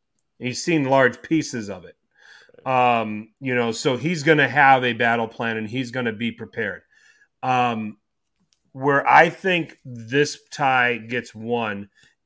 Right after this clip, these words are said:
is in the mid-, again, I think this is in the midfield again. Uh, you know, Bentancur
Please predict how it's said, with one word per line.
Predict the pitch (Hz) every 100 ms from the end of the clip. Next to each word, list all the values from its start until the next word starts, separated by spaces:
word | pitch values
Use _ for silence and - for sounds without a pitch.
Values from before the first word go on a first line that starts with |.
| _
is | 139 135
in | 131 123
the |
mid-, | 120 120 120
again, | 143 135 139
I | 110
think | 127 117
this | 117
is | 110 117
in |
the | 117
midfield | 113 110 123 110
again. | 110 139 101 92 - - _ 120
Uh, | 117 113 113 113 117
you | 127 127
know, | 120 110 107 120 _ _ _ _ -
Bentancur | 113 139 139 139 - 139 127 123 123